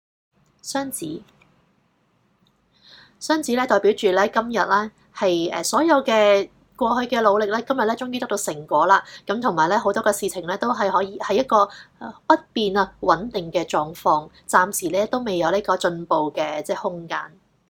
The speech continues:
巨蟹座，今日呢，會有啲突如其來嘅消息出現啊，咁大家呢，就要 take care 啦。獅子座，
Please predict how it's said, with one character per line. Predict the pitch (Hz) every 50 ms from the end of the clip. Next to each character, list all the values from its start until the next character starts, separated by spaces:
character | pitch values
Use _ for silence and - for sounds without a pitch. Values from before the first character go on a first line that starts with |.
| _ _ _ _ _ _ _ _ _ _ _ _ _ _ _ _ _ _ _ _ _ _ _ _ _ _ _ _ _ -
巨 | 196 180 175 180
蟹 | 185 190 170 160 160
座， | - - - - - - - _ _ _ _ _ _ _ _ _ _ _ _ _ _ _ _ _ _ _ _ _ - - - - -
今 | - 302
日 | 302 285 269
呢， | 269 277 277 269
會 | 247 226
有 | 220 254
啲 | 262
突 | 254 214 - - 185
如 | 185 180
其 | - 185 160
來 | 151 156
嘅 | 180 190
消 | 180 - 233
息 | 233 262
出 | 240 - - 247
現 | 247 - 185 165 156 165
啊， | 170 160 165
咁 | - 175 190 214
大 | - 214 180
家 | - 208 202
呢， | 208 214 214
就 | - 190 165
要 | 165 175 165
take | - - 208 _
care | - - 240 240 220 190
啦。 | 185 185 190 - _ _ _ _ _ _ _ _ _ _ _ _ _ _ _ _ _ _ _ _ _ _ _ _ _ _ _ _
獅 | - 294 294 -
子 | 220 240
座， | - - 190 - - -